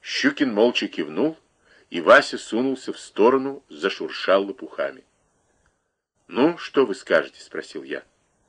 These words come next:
"Надо взять", — решил Прокофий. "Живая душа". "Не связал бы он нам руки. Не на прогулку собираемся. Что вы, товарищ лейтенант? Не такой это парень, чтобы руки связывать".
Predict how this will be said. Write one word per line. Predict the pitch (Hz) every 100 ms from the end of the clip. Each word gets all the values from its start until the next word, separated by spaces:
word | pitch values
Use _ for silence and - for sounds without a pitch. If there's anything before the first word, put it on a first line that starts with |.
| _ _ _ _ _ _ -
"Надо | 135 156 117
взять", — | - 92 82 -
решил | 76 - 78
Прокофий. | - 76 - - - -
"Живая | - 110 156 139
душа". | 98 - 107 98 - _ _ _ _ _ _ _ _ _ _ _ _
"Не | 87 95
связал | - 90 85 120 151
бы | 135 143
он | 123
нам | 135 127
руки. | 135 165 - 69 - _ _ _ _ _ _
Не | 85
на | 107 113
прогулку | 110 95 151 190 147
собираемся. | - 85 76 69 - - -
Что | - 135 147
вы, | 98
товарищ | 90 82 - 78
лейтенант? | 76 71 69 - _ _ _ _ _
Не | 101
такой | - 127 165 165
это | 160 147
парень, | 175 160 101
чтобы | - 90 87
руки | 87 - -
связывать". | - 76 67 67 - _